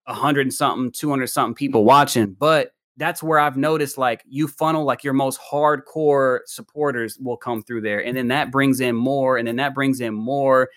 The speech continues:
And then you, it doesn't really matter the numbers. Like, don't focus on the numbers, just focus on, like,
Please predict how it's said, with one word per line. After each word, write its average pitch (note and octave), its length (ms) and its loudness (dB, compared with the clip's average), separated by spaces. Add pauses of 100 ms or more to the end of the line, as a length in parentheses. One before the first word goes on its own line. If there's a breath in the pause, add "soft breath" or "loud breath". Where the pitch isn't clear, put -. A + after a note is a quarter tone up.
(180 loud breath)
And C3+ 120 -4
then C3+ 320 0
you, E3 220 -4
it D3+ 80 -8
doesn't D3 240 0
really C3 180 2
matter D3 300 0
the A#2 100 -4
numbers. B2 420 0
Like, A2+ 120 -2
don't D#3+ 180 2
focus E3 300 0
on C#3 80 0
the B2 80 -2
numbers, D3 500 0 (280)
just C3+ 180 -8
focus B2+ 320 -2
on, A#2 220 0
like, G#2+ 260 -2